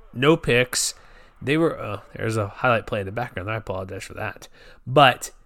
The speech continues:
like, he had an amazing game. Like, he started off, like, the game went out, like, okay, they go three and out. I'm not gonna drive chart it here, but, like, once they started going, he is throwing dimes. They're doing, like,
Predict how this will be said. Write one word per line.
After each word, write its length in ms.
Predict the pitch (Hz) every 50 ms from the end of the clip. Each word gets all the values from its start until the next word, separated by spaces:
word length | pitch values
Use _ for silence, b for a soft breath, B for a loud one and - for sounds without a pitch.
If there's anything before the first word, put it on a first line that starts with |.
| - - _ - -
like, 200 | 127 135 - -
he 140 | 165 185
had 280 | 180 165 170 165 160 -
an 120 | 127 127
amazing 360 | 120 113 113 123 143 151 156 139
game. 100 | 123 113
Like, 120 | 110 -
he 100 | - 170
started 280 | 170 - 175 175 170 170
off, 180 | 165 156 -
like, 260 | 156 131 127 120 -
the 80 | 131 135
game 240 | 135 160 170 180 170
went 140 | 160 151 151
out, 160 | 151 131 120
like, 280 | 120 123 120 - - -
okay, 160 | - - 135
they 100 | 120 120
go 100 | 127 147
three 220 | 143 - 156 143 131
and 80 | 123
out. 120 | 117 120 120
I'm 80 | 127
not 120 | 139 135 -
gonna 120 | 120 104
drive 360 | 104 104 - 127 120 131 123
chart 220 | - - 110 110 107
it 60 | 104
here, 160 | 120 117 110
but, 100 | 110 117
like, 260 | 107 110 - - - B B B B B B B B B
once 220 | 110 135 165 180 -
they 80 | 208
started 280 | 208 - 202 185 165 143
going, 300 | 135 123 123 143 151 139
he 200 | - 165 175 170
is 100 | 147 -
throwing 340 | - 135 117 107 101 - -
dimes. 420 | - - - - 165 131 113 117
They're 160 | 131 139 139
doing, 280 | 131 135 123 117 113 113
like, 300 | 110 98 95 - -